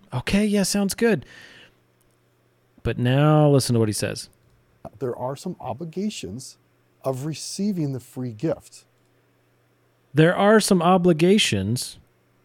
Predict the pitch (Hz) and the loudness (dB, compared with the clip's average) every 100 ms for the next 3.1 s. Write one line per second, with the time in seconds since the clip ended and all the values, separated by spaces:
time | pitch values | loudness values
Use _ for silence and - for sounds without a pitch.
0 | _ _ _ _ _ _ - - 160 139 | _ _ _ _ _ _ -4 4 6 6
1 | 139 - 180 190 165 156 143 123 - - | 4 4 4 6 4 4 2 0 -2 -8
2 | - 165 220 131 131 135 208 147 98 - | 0 4 6 6 2 2 2 2 -2 -12